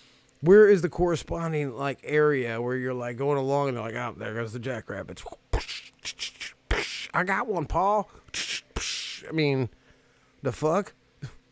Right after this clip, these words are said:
Are we still for California here? I'm pretty sure, yeah. I mean, okay.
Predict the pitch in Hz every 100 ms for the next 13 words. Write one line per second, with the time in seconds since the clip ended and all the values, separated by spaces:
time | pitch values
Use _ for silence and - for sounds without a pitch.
0 | - 156 160 151 175 208 208 180 143 123
1 | 202 190 - 214 240 226 247 240 170 208
2 | 175 202 226 240 156 147 143 156 127 -
3 | - - - _ _ _ _ _ _ _
4 | _ - 190 165 202 254 123 113